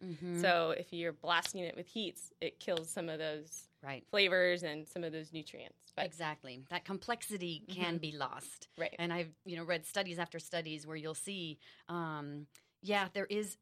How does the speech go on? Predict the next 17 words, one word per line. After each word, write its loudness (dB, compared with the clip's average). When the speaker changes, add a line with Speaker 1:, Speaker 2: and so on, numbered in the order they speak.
Speaker 1:
a 2
slight 0
difference -4
in -2
that -6
complexity -4
of 0
flavor. 0
Like 6
Speaker 2:
Mm-hmm. 4
Speaker 1:
somebody 2
with -4
a -2
really, 2
really 2
fine -2
palate -6